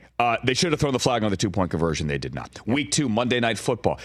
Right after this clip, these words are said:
Say what you want about T J Watt and Alex Highsmith. That Steelers defense came to play that night. You could argue Deshaun Watson, you know, had the two face masks. He should have been penalized or even kicked out of the game. I don't think so, but whatever.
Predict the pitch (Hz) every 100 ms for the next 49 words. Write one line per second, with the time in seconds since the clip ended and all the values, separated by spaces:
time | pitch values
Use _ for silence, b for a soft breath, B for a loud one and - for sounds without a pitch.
0 | - - 165 156 160 160 135 - 160 151
1 | 151 143 139 139 131 123 120 139 135 -
2 | 143 139 151 135 135 120 - 151 143 139
3 | 117 135 139 123 143 123 110 131 127 120
4 | 123 123 120 - B B B B _ -
5 | 95 101 104 123 123 107 - 120 110 120
6 | 110 120 110 107 104 107 107 101 104 92
7 | 123 110 120 117 113 113 107 - 113 -
8 | 110 104 104 113 107 107 107 101 101 104
9 | 98 107 110 101 98 101 60 65 - 80
10 | 113 107 120 123 120 117 113